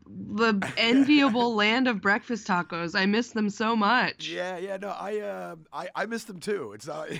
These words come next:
Speaker 2: <laughs> I'll, I'll tell you, but, uh, no, I've been, uh, it's been a much healthier twenty twenty than the end of twenty nineteen, I'll tell you that.
Speaker 1: Oh,
Speaker 2: So,
Speaker 1: okay. Good
Speaker 2: yeah.
Speaker 1: for you.
Speaker 2: Yeah, yeah, coming in, uh,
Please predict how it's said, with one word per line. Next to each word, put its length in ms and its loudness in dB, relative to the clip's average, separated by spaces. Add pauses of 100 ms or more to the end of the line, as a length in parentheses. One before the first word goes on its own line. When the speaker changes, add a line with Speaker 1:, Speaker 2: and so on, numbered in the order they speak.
Speaker 2:
<laughs> 200 -6
I'll, 320 -8
I'll 160 -8
tell 160 -8
you, 100 -8
but, 180 -12
uh, 220 -8 (460)
no, 100 -8
I've 140 -6
been, 160 -12
uh, 340 -12 (580)
it's 120 -16
been 100 -10
a 60 -8
much 220 -6
healthier 440 -10
twenty 320 -10
twenty 300 -8
than 120 -12
the 120 -14
end 80 -16
of 80 -12
twenty 240 -12
nineteen, 320 -12
I'll 80 -10
tell 140 -12
you 80 -10
that. 120 -8
Speaker 1:
Oh, 220 6
Speaker 2:
So, 60 2
Speaker 1:
okay. 420 2
Good 80 -12
Speaker 2:
yeah. 80 -6
Speaker 1:
for 160 -4
you. 520 -4 (260)
Speaker 2:
Yeah, 220 -8
yeah, 280 -6
coming 280 -10
in, 120 -12
uh, 600 -10